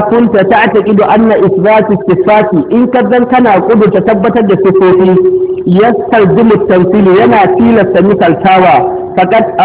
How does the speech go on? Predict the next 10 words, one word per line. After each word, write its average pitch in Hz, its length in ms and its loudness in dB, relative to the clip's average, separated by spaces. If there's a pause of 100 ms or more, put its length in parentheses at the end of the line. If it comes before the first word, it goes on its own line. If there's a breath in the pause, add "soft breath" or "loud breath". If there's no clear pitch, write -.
(300)
adalaka 196 500 0
Allahu 180 540 2
min 180 240 2
kamalihi 165 560 2
alwajibi. 139 640 0 (300 loud breath)
Kenan 180 420 2
ka 208 240 2
kore 226 580 2
ma 208 180 2
Allah 196 440 2